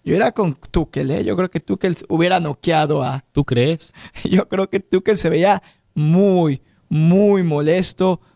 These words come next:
Speaker 1: Conte... No sé, yo creo que me hubiera quedado con Tuchel. Pero al final, hasta en las redes sociales se llevó la pelea.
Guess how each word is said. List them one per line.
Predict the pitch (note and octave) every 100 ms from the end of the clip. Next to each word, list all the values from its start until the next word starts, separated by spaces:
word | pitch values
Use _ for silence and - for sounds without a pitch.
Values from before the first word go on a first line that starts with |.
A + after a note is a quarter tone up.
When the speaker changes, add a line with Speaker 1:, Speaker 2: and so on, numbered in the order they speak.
| _
Speaker 1:
Conte... | - F3+ F3+ - F#3 E3 D3+ C#3+ A#2+ _ -
No | F#3+
sé, | G#3 F#3 F3+
yo | E3
creo | D#3 F3+
que | F3
me |
hubiera | D#3+ E3+ E3+
quedado | E3 E3+
con | D#3+ C#3
Tuchel. | - F#3 F#3 A#3+ G#3+ _ _ _ _
Pero | - G#3
al | G#3
final, | G#3 G3+ A3 D4 - _ -
hasta | F3 - F3+
en | F#3
las | F3+
redes | G#3+ A3+
sociales | G3 - F#3 E3
se | - D#3
llevó | D3+ E3+
la | E3+
pelea. | - E3 G#3 B3